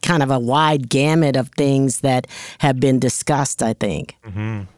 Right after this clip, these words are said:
Speaker 2: And it's been really fun working with Eileen 'cause we're both, we're both really collaborative directors, and we both, you know, we both have similar, um,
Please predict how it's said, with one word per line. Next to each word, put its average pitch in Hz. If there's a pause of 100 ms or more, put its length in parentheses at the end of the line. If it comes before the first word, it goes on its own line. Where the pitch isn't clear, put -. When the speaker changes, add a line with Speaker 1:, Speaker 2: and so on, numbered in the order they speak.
(680)
Speaker 2:
And 151
it's 139
been 170
really 175
fun 123 (400)
working 123
with 104
Eileen 113
'cause 110
we're 113
both, 131 (760)
we're 131
both 165
really 131
collaborative 113
directors, 135
and 113
we 113
both, 110 (120)
you 135
know, 120
we 123
both 131
have 131
similar, 98 (520)
um, 95